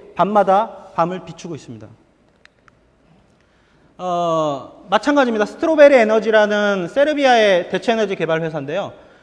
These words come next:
블랙트리라는 걸 개발했습니다. 그래서 그 시민들이 노는 이제 공원, 모이는 공원에다가 저렇게 벤치와 위에 이제 검은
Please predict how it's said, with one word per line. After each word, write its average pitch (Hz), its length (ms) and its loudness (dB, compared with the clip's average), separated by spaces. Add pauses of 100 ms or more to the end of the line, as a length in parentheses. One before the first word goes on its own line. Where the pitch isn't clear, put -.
(140)
블랙트리라는 277 640 0
걸 208 120 0
개발했습니다. 143 600 -6 (320)
그래서 214 340 0 (500)
그 170 720 -4 (800)
시민들이 302 500 -2
노는 196 320 -2
이제 175 140 -4
공원, 156 580 -2
모이는 220 340 -2
공원에다가 175 840 0
저렇게 180 320 -2
벤치와 185 840 -2 (360)
위에 190 260 2
이제 170 260 2
검은 190 500 0